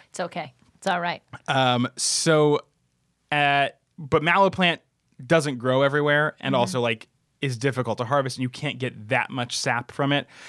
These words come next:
Speaker 2: And people started to really like this whipped, um, mallow confection.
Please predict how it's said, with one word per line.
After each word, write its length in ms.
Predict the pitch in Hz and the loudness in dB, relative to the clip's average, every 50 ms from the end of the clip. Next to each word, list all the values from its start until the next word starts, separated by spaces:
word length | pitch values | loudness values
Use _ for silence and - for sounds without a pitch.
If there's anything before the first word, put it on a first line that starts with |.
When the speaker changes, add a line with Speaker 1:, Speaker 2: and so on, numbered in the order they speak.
| - - - | -20 -10 -8
Speaker 2:
And 120 | 131 131 | -6 -6
people 220 | - - 143 - 139 | -4 -6 -6 -6 -6
started 300 | - - 135 127 123 117 | -4 -2 -2 -2 -2 -4
to 120 | - 123 117 | -6 -6 -4
really 240 | 120 131 127 120 | -2 -2 -2 -2
like 300 | 113 107 110 117 113 - | -2 0 0 -2 -2 -4
this 220 | - 120 107 - - | -6 -10 -10 -10 -10
whipped, 520 | 101 98 110 117 113 - - - - - _ - - - - - - _ _ _ - | -8 -6 -6 -6 -6 -6 -10 -14 -16 -18 _ -20 -20 -20 -20 -20 -20 _ _ _ -6
um, 300 | - - 196 95 87 - - _ _ _ _ _ _ _ | -6 -6 -4 -6 -10 -12 -16 _ _ _ _ _ _ _
mallow 680 | - 120 117 117 123 120 113 120 117 110 101 101 101 104 | -6 -4 -2 0 0 2 2 2 0 0 0 -2 -4 -6
confection. 920 | - - - 110 110 110 - 165 185 185 - - - 87 - 87 92 - | -10 -12 -14 -14 -8 -2 -2 -2 0 -2 -4 -8 -8 -8 -10 -12 -14 -16